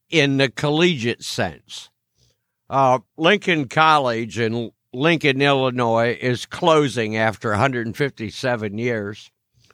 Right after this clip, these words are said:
because of the constraints and forces coming at it from the covid fiasco and the cost of private colleges and things of that nature. Their average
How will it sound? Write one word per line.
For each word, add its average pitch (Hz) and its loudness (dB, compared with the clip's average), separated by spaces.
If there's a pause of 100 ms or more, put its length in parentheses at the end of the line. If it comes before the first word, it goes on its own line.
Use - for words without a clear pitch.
(440)
because 135 0
of 131 0
the 120 2 (300)
constraints 147 0
and 123 0
forces 143 -2
coming 139 0
at 135 4
it 131 -2
from 127 -2
the 117 -2 (380)
covid 160 2
fiasco 139 2
and 113 -4 (540)
the 131 -10
cost 151 0
of 123 -6
private 135 0
colleges 127 -2
and 117 -8
things 131 -4
of 117 -4
that 127 0
nature. 127 -2
Their 139 2
average 160 2